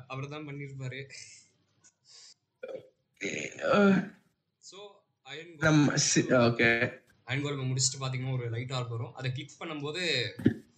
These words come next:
Speaker 1: என்ன ஆகும்னு நேம்லெஸ் சொல்லுவாரு.
Speaker 2: ஆ, ஓகே. இந்த இடத்துல தான் the holy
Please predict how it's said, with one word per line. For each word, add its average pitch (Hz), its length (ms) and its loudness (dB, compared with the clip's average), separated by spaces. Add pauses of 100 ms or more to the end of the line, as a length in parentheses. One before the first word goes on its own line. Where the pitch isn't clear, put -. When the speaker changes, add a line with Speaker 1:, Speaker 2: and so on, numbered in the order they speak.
(400)
Speaker 1:
என்ன 147 260 8
ஆகும்னு 143 40 -2
நேம்லெஸ் 139 600 -2
சொல்லுவாரு. 117 400 -10 (1200)
Speaker 2:
ஆ, 139 240 6
ஓகே. 123 340 8
இந்த 131 240 10
இடத்துல 151 280 4
தான் 156 160 8
the 131 180 4
holy 175 340 8